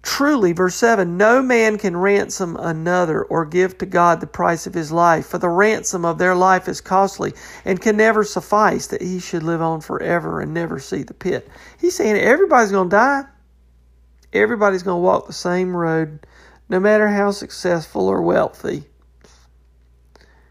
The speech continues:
Verse ten, "For he sees that even the wise die. The fool and the stupid alike must perish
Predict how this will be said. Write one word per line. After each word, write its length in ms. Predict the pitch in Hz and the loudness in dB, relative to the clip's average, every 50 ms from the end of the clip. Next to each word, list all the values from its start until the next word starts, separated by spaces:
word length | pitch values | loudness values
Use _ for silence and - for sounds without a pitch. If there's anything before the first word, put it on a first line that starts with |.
| _ _ _ _ _ _ _ _ _ _ _ _ _ _ _ _ _ _ - - | _ _ _ _ _ _ _ _ _ _ _ _ _ _ _ _ _ _ -14 -2
Verse 260 | - 196 185 180 - | 2 2 2 2 0
ten, 260 | - 226 208 202 185 | -2 0 0 0 0
"For 200 | - - - 175 | -2 -4 -4 -4
he 160 | 175 180 185 | -4 -4 -6
sees 480 | 175 - - 240 240 240 240 240 226 208 | -6 -6 -4 -2 0 0 0 -2 -2 0
that 180 | 202 175 - - | 0 0 0 -2
even 380 | - 190 208 214 208 226 214 | -4 -4 -4 -2 -2 -2 -2
the 80 | 208 190 | -4 -4
wise 500 | 170 170 170 165 165 165 165 165 147 147 | -2 0 0 2 2 0 0 -2 -4 -6
die. 440 | 151 175 165 165 170 170 156 139 - - - - - - - - | -6 -2 -2 0 0 0 -2 -4 -8 -12 -20 -20 -20 -20 -10 -10
The 80 | - | -10
fool 420 | - - - 247 262 277 277 277 254 | -8 -2 0 2 2 4 4 2 0
and 140 | 240 233 226 | 0 -2 -4
the 60 | 214 | -6
stupid 500 | - - - 220 208 202 202 185 180 190 | -8 -2 2 2 2 2 2 0 0 0
alike 480 | 190 165 160 160 160 160 156 - - | 0 -2 -2 0 0 0 -2 -2 -6
must 320 | 151 160 156 156 160 - - | -6 -4 -4 -4 -4 -6 -10
perish 560 | - 175 160 156 151 151 - - - - | -8 -6 -6 -4 -4 -6 -8 -12 -14 -18